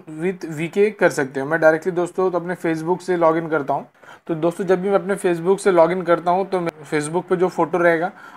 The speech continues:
ऑटोमेटिकली यहाँ पे आ जाएगा। तो मैं कंटिन्यू करता हूँ यहाँ पे और फिर ओके करना है, कंटिन्यू। अब तो दोस्तों, आप देख सकते हैं log in हो रहा है और मैं यहाँ पे finally पहुँच गया। स्टार्ट करने से पहले कुछ बेसिक इन्फॉर्मेशन है दोस्तों, जो मैं आपको बताना चाहूँगा। दोस्तों,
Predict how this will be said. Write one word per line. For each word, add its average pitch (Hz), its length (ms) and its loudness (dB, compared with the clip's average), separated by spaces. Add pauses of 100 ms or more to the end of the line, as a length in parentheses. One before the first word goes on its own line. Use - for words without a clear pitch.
(120)
ऑटोमेटिकली 175 600 -2
यहाँ 170 160 4
पे 170 100 4
आ 160 80 10
जाएगा। 143 300 4
तो 202 100 -6
मैं 202 140 -2
कंटिन्यू 165 360 -2
करता 143 280 -4
हूँ 135 60 -2
यहाँ 127 140 -6
पे - 60 -14 (240)
और 156 100 -4
फिर 185 280 -2
ओके 147 240 -2
करना 120 240 -4
है, 107 180 -16
कंटिन्यू। 147 420 -4 (680)
अब 131 80 -8
तो 160 100 -6
दोस्तों, 165 320 0
आप 170 60 2
देख 175 160 -2
सकते 170 220 -4
हैं 170 80 0
log 151 180 2
in 165 120 -4
हो 160 100 -2
रहा 151 100 0
है 208 120 -10 (480)
और 156 180 4
मैं 170 160 0
यहाँ 165 380 2
पे 175 200 -2 (260)
finally 160 460 2 (400)
पहुँच 165 240 2
गया। 113 220 -4 (300)
स्टार्ट 190 360 4
करने 208 240 0
से 208 120 0
पहले 190 240 2
कुछ 196 160 -2
बेसिक 165 360 -2
इन्फॉर्मेशन 185 560 -2
है 190 60 0
दोस्तों, 175 300 0
जो 175 120 -2
मैं 175 100 4
आपको 170 160 -2
बताना 156 320 -2
चाहूँगा। 147 360 -4 (440)
दोस्तों, 160 380 -6